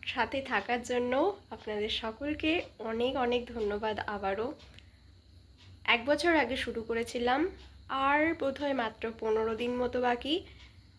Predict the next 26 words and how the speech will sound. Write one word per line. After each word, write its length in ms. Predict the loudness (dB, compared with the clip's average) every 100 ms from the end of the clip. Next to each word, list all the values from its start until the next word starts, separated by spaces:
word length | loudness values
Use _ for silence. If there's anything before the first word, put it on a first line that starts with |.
| _ -20 -6
আমার 320 | -2 2 2 2 -4
YouTube 340 | -6 -4 -6 -4
চ্যানেলটি 440 | -4 -2 -2 -4 -4 -2
এখনও 300 | -4 -4 -2 2
মনিটাইজেশন 720 | 2 2 0 -2 -2 -2 -2 -2
হয়নি, 520 | -2 -4 -2 0 0 -2 -6 -12
তাই 200 | -6 -4 -4 -6
আপনাদের 460 | -10 -6 -6 -4 -4 -4
অনুরোধ 340 | -2 0 0 0 -2
করব, 200 | -2 4 2 2 -4 -18 -14 -4
যারা 320 | 2 4 4 6
নতুন 260 | 4 4 4 4
এসেছেন 340 | 4 0 2 2
আমার 160 | 4 4
এই 140 | 4 2
চ্যানেলে, 420 | -2 -4 -4 -4 -4 -6 -18 -20 -20 -20 -16 2
যা 120 | 6 6 6 4
কারেন্ট 400 | 6 6 6 4
চলে 240 | 4 2 2 4
গেল, 160 | 2 0 -2 -10 -20 -12 -6 -4 -2 -4 -8 -18 -20 -20 _ _ _ -20 -4 8
কারেন্ট 360 | 10 10 6 4
চলে 240 | 4 4 6 6
এসেছে। 500 | 6 2 6 4 4 -2
তো 120 | -4
যেটা 280 | 2 4 4
বলছিলাম 580 | 4 2 0 -2 2 2